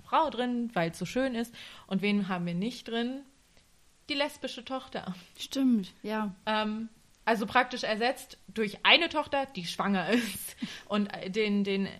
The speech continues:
Speaker 1: L-G-B-T-Charakter einfach rausgestrichen. Und der spielt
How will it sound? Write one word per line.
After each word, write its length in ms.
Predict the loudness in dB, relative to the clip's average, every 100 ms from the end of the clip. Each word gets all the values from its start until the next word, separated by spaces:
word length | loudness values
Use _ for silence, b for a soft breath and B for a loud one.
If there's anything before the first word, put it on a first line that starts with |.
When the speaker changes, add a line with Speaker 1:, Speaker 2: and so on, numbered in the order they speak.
| -6
Speaker 1:
L-G-B-T-Charakter 1700 | -4 -2 -2 -4 -6 -6 -6 -4 -2 -2 -2 -4 -4 -4 -2 -4 -2
einfach 340 | -4 -6 -8
rausgestrichen. 760 | -4 -4 -6 -12 -10 -10 -8 -10 B B B -4
Und 360 | -2 -2 -6 -16 -20 _ 0
der 100 | 0
spielt 500 | 0 -4 -2 -2